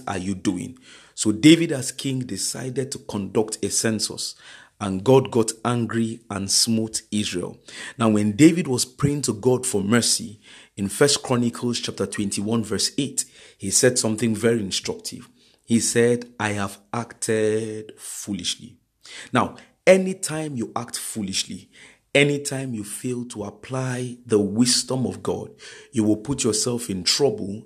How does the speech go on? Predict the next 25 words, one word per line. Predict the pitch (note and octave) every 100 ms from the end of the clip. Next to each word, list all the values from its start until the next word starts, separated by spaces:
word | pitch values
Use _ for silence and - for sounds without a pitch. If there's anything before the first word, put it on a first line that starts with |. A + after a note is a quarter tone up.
| -
and | G2+ G2+
you | G2
will | G2+
require | F#2+ G2+ - - C3+ C#3 C3 C3 C3 - - G#2
the | G#2
mercy | G2+ G#2+ B2+ B2+ - B2
of | G2+ F#2 -
God | A2 - - -
to | F2+
bring | G#2 G2 G2
you | F#2+ F#2+
out. | - _ - _ _ _ _ _ - -
For | - G2 A#2+
instance, | C#3 C3+ C#3 C3+ A2+
if |
you | G#2
fail | G#2 C3+ C3+
to | B2+
apply | G2 - B2+ A#2+
the | G#2
wisdom | G2 A#2 - A#2+ G#2
of | F#2+
God | A#2 A2 G#2+
in | - F#2+
speech, | - - C#4 - - -